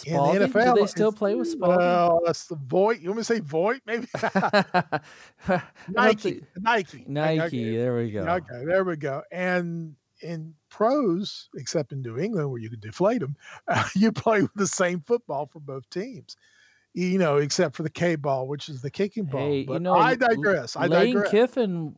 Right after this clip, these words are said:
Speaker 2: actually deflated balls before Tom Brady did. I mean, there's a story out about
Speaker 1: Oh,
Speaker 2: that.
Speaker 1: it, it goes way beyond.
Speaker 2: Way
Speaker 1: That
Speaker 2: back.
Speaker 1: was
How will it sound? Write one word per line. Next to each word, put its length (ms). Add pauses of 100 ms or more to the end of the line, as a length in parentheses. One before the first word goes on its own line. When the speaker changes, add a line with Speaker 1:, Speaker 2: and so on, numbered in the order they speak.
(140)
Speaker 2:
actually 340
deflated 640
balls 320
before 440
Tom 280
Brady 340
did. 380
I 80
mean, 200
there's 220
a 80
story 400
out 160
about 220
Speaker 1:
Oh, 60
Speaker 2:
that. 180
Speaker 1:
it, 120 (360)
it 200
goes 320 (220)
way 260
beyond. 260
Speaker 2:
Way 80
Speaker 1:
That 160
Speaker 2:
back. 80
Speaker 1:
was 100